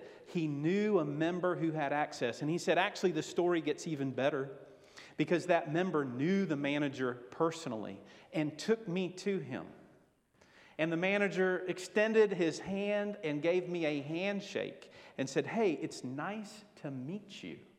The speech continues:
And in his mind, all he could see was his twenty-year-old self, kicked off and out of the pine trees,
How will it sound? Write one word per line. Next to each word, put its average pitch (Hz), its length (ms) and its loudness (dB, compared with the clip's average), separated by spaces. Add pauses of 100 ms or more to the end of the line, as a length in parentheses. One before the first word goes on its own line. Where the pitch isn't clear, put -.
(520)
And 156 120 2
in 220 100 4
his 214 200 2
mind, 208 380 6
all 160 160 8
he 185 140 2
could - 180 4
see 202 260 2
was 160 240 2
his 151 380 0 (340)
twenty-year-old 131 840 2
self, - 540 -6 (640)
kicked - 440 2
off 170 800 4
and 156 100 2
out 180 180 4
of 180 80 2
the 170 80 4
pine 196 320 0
trees, 135 880 -4